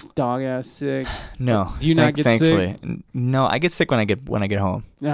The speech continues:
Speaker 1: Ah.
Speaker 2: know why. Like, my adrenaline's just running so high that, like,
Speaker 1: Dude, I feel that, man, because I think it's like you, you're exhausted and you get home and, and I don't know, like, I don't know if anybody, being on the road is so fucking taxing, even though it's like,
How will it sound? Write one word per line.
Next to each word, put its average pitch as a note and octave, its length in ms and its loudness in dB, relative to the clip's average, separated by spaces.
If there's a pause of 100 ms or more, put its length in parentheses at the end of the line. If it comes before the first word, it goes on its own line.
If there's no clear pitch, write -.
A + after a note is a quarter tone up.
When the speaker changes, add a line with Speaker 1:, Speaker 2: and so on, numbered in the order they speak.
Speaker 1:
Ah. - 20 2
Speaker 2:
know G#2+ 100 2
why. G#2 220 4
Like, G2 200 0
my G2 160 2
adrenaline's G2+ 360 2
just G2 100 -4
running G2 200 0
so G2 160 -2
high G2 260 2
that, G2+ 120 -2
like, G#2 280 -4
Speaker 1:
Dude, A#3+ 280 4
I F3 120 2
feel D#4 440 6
that, C3 300 2
man, D#3 240 0
because F#3 300 -2 (180)
I E3+ 60 -4
think A#3 200 -2
it's G#3+ 140 -2
like G3 180 2
you, F3 140 0
you're D3+ 220 2
exhausted D3 960 2
and B2+ 180 -2
you B2+ 80 -4
get C#3 220 0
home C#3 500 2
and, B2+ 320 -2 (720)
and E3 140 2
I - 20 6
don't F3+ 220 6
know, D3+ 200 8
like, C#3+ 280 0
I F3+ 80 4
don't D#3 260 4
know D#3 200 4
if C3+ 100 -2
anybody, C#3 420 2 (1500)
being F#3+ 220 4
on F#3 120 4
the E3 80 4
road E3 320 6
is C#3+ 160 0
so D#3+ 140 -2
fucking C#3+ 340 -2
taxing, C3+ 840 -2
even D#3 280 2
though D3 180 4
it's C3+ 120 0
like, B2+ 500 -2